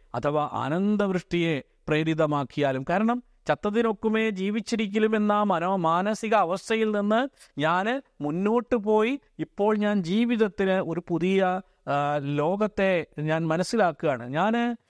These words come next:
അനാവശ്യമായ കാര്യങ്ങൾ കേൾക്കുന്നതിലൂടെ, ഞാൻ അനാവശ്യമായ കാര്യങ്ങൾ പറയുന്നതിലൂടെ, ഞാൻ അനാവശ്യമായ കാര്യങ്ങൾ ചിന്തിക്കുന്നതിലൂടെ എൻ്റെ ഉള്ളിലുള്ള ആത്മശക്തി ചോർന്നു പോവുകയാണ്.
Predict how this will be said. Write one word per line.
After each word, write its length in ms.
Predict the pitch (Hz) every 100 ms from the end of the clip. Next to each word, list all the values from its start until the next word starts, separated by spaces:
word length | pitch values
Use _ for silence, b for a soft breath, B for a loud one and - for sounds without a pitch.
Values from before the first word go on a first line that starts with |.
| -
അനാവശ്യമായ 920 | 139 160 196 226 240 - 220 208 208 202
കാര്യങ്ങൾ 460 | 175 175 202 202 202
കേൾക്കുന്നതിലൂടെ, 920 | - 180 190 202 156 123 120 113 113 - _ _ -
ഞാൻ 240 | 202 240
അനാവശ്യമായ 840 | 226 214 240 247 - 226 220 214 214
കാര്യങ്ങൾ 460 | 190 196 208 208 196
പറയുന്നതിലൂടെ, 920 | 175 175 202 208 147 110 110 107 113 - _ _ 156
ഞാൻ 220 | 202 233
അനാവശ്യമായ 760 | 220 220 233 220 220 208 202
കാര്യങ്ങൾ 400 | 196 196 196 196
ചിന്തിക്കുന്നതിലൂടെ 1080 | 196 226 262 247 175 131 120 117 113 120 131 _ _
എൻ്റെ 380 | 151 180 214 233
ഉള്ളിലുള്ള 580 | 226 208 208 208 202 208
ആത്മശക്തി 800 | 202 151 180 - 220 - 175 202
ചോർന്നു 400 | - 196 214 208
പോവുകയാണ്. 500 | 175 151 113 104